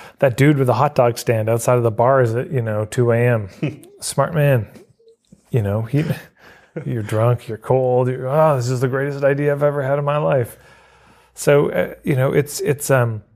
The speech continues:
thinking about partnerships. So in this case, the hot dog stand is, "Aha, the bar, there's a kind of partnership here." Um, the bar is probably glad 'cause they're not serving food anymore. And this person, you know, they probably stick around longer 'cause they get to eat. Or, um,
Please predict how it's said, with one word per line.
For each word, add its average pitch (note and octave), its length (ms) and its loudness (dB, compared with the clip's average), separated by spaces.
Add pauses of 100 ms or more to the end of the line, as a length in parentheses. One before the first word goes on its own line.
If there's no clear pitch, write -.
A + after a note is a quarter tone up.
(160)
thinking C#3+ 240 2
about B2 220 -2
partnerships. - 640 -8 (440)
So - 160 -2
in D3 140 0
this D3+ 160 2
case, B2 160 0
the A2 80 -2
hot C3+ 160 2
dog B2 220 0
stand A#2 200 -2
is, A#2+ 80 -4
"Aha, C#3+ 240 -2
the A#2 80 -6
bar, B2+ 280 0
there's B2+ 200 -2
a A#2+ 60 -4
kind C#3+ 160 -4
of A#2 80 -4
partnership - 500 -8
here." - 280 -10 (680)
Um, A#2 380 0
the B2 80 -4
bar D3 160 4
is - 80 0
probably B2+ 240 0
glad B2 240 2
'cause B2 80 -12
they're B2+ 120 -2
not B2 180 -2
serving A#2+ 280 -2
food B2 220 0
anymore. A#2+ 320 -4
And C3+ 100 -2
this B2+ 100 -2
person, C3+ 340 -2
you B2+ 80 2
know, A2 120 2
they A#2 100 4
probably A#2 260 0
stick - 240 -2
around A2+ 180 0
longer A2 300 -2
'cause A#2 120 -6
they A#2+ 80 -2
get A2 140 -2
to C3+ 80 -10
eat. A#2 260 -4
Or, G#2 120 -4 (880)
um, G2+ 460 0